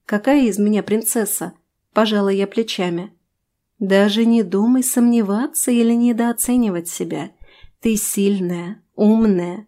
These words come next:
стремительная и честная. А прочему всегда можно научиться. Софиене, как и мне, всегда не хватало этих качеств». Одобряюще сжала мою ладонь Неомия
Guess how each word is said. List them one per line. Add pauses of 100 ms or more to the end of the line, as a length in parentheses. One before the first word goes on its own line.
стремительная (100)
и
честная. (340)
А
прочему
всегда
можно
научиться. (420)
Софиене,
как
и
мне, (280)
всегда
не
хватало
этих
качеств». (520)
Одобряюще
сжала
мою
ладонь
Неомия